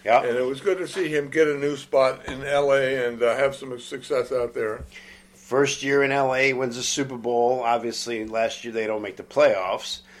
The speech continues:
Speaker 1: But now in year three, and, and, and, and you're right, th-, this is a win-win trade.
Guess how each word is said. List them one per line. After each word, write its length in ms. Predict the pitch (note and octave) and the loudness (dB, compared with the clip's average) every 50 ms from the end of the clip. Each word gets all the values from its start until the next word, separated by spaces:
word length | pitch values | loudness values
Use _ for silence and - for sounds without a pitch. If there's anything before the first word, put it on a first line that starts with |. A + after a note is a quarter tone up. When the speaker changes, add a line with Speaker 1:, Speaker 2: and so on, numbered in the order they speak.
| - - _ - | -20 -20 _ -8
Speaker 1:
But 100 | A#2+ A2+ | -6 -4
now 240 | A#2 A#2+ A#2+ A#2+ A#2+ | 0 0 0 2 0
in 140 | A#2 A#2 A#2 | 0 -2 -2
year 180 | B2+ C3 C3 | -2 0 -2
three, 580 | B2 - - A#2+ B2 C#3 C3+ C3+ C3 C3 C3 B2+ | -2 -4 -8 -6 -2 0 0 2 0 0 -2 -4
and, 180 | B2 A#2+ A#2+ A#2+ - | -6 -10 -10 -6 -4
and, 280 | B2 A#2 A2+ A2+ A#2+ A2+ | -4 -4 -4 -4 -8 -10
and, 280 | - B2 A#2 A#2 A2 G#2 - - - | -10 -8 -8 -8 -8 -10 -14 -14 -10
and 140 | B2 A#2 A#2+ | -8 -4 -2
you're 80 | C3+ D3 | 0 2
right, 280 | F#3 E3+ A2+ G2+ - | 2 2 2 0 -4
th-, 320 | - C#3 C#3 C3 C#3 B2+ A#2 | -6 -6 -6 -6 -6 -8 -6
this 220 | C#3+ C#3+ C#3 - | -6 -6 -6 -6
is 140 | D3 B2+ D3 | -4 -2 -2
a 100 | C3+ A#2 | -2 -2
win-win 560 | A2 G#2+ A#2+ C3 C3+ C3 B2 C3 C3 B2 A2+ | -2 -2 -2 -2 -2 0 -2 -2 -2 -4 -4
trade. 560 | - - C#3+ D#3+ D3+ B2+ A2 G#2 A2+ A#2+ A#2 | -4 -2 0 2 2 2 2 0 -2 -6 -10